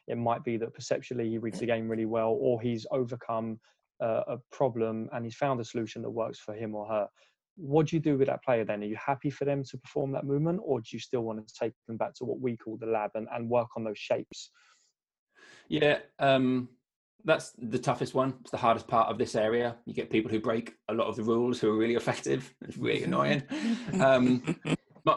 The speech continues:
Speaker 2: my perspective would be you, you take them back to the basics. You just change maybe,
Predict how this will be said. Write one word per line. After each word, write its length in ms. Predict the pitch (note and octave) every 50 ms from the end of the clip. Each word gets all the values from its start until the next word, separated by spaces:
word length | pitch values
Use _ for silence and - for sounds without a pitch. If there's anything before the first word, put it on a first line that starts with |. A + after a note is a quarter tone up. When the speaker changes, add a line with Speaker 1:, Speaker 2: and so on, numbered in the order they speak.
| - -
Speaker 2:
my 220 | C#3 D3 D3 D3
perspective 500 | - C#3+ C3 - C#3 - - - B2+ B2+
would 160 | B2 A#2 G#2
be 460 | - A#2+ A2+ A2 A2+ A2+ A2 - - _ _ _
you, 180 | B2 G#2+ A2+ A#2 -
you 200 | - G#2+ A2+ A2
take 220 | - B2+ G#2+ -
them 100 | A2+ G#2
back 160 | G2+ G2+ -
to 60 | - -
the 80 | G2+
basics. 540 | F2 G#2+ F#2+ F#2+ - - G2+ - - - - -
You 140 | G2+ G2 F#2+
just 240 | - G2 - - -
change 480 | - - A2 A2 G#2+ G#2 G#2 G2+ - -
maybe, 840 | G#2+ G#2+ G#2+ G#2 G2 G2 G2 F#2+ G2 G2+ G2 F#2+ F#2+ F#2+ F#2+ F#2